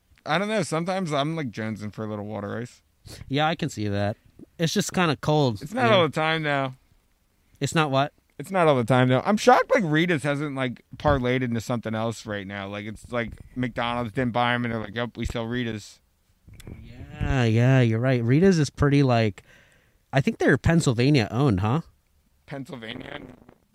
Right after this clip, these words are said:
Speaker 1: State of Pennsylvania owns them?
Speaker 2: I, no, not the state. Like, the guy is from Pennsylvania who started it.
Speaker 1: You don't think it's a girl?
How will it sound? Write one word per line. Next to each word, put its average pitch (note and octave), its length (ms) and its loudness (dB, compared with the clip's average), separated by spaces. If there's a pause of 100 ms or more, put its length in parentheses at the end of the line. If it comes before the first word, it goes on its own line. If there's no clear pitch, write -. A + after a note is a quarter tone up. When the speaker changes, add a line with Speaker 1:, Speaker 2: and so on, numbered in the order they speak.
Speaker 1:
State - 280 -16
of - 120 -14
Pennsylvania - 560 -20 (100)
owns - 180 -14
them? - 140 -20 (480)
Speaker 2:
I, B2 500 -2 (100)
no, E3 200 4
not E3 180 4
the A2+ 80 -2
state. B2 420 -2
Like, G#2 180 -2 (580)
the A#2+ 80 0
guy B2 280 6
is G#2+ 200 2
from G#2 460 2
Pennsylvania G2 640 -2 (680)
who A#2 220 2
started A2 420 0
it. D2 200 -10
Speaker 1:
You D3 60 -16
don't D#3 100 -12
think D3+ 120 -10
it's - 100 -16
a A#2 40 -16
girl? A#2+ 420 -10